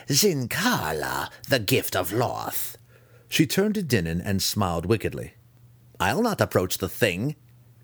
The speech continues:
Dinin gasped, thinking his macabre mother might desire a second display. Malice laughed at him. <laughs> "Fear not, elder boy. I have no cause to harm you."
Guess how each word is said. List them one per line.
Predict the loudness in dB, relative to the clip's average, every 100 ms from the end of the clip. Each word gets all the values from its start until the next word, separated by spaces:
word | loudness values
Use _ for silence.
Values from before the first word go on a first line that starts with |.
| 0
Dinin | 0 0 -2
gasped, | -2 -2 -4 -8 -10 -12
thinking | 0 2 2 0
his | 0 0
macabre | -2 -4 -2 -2 2
mother | 2 2 0
might | -2 -2
desire | -2 0 2 2 -2 -2
a |
second | -2 0 0 -2 -4
display. | -4 0 -2 -2 -10 -18 -20 -20 -20 _
Malice | -2 2 2 0 -4 -2
laughed | -2 0 -2 -4
at | -4
him. | -4 -6 -8 -14 -2
<laughs> | 0 0
"Fear | -4 -2 2 2 2
not, | 2 2 0 -4 -4
elder | -4 -4 -4 -4
boy. | -2 -2 -2 -6 -6 -6 -10 -16 -16 -6
I | -2
have | 0 0 0
no | 2 2 0
cause | -4 -4 -2 0 -2 0
to | 0
harm | -2 -4 -4 -4 -6
you." | -6 -10 -10